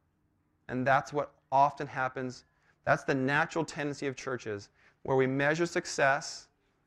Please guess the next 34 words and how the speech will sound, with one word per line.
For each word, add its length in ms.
we 140
promote 580
people, 300
or 220
we 140
give, 380
um, 260
we 100
give 240
esteem 640
to 120
people 520
based 280
on 220
income, 640
based 320
on 260
race, 560
based 280
on 180
categories 840
that, 200
that 160
fit 360
our 200
grid. 560
And 80
we 100
all 260
have 200
our 100
own 140
separate 360
grid. 340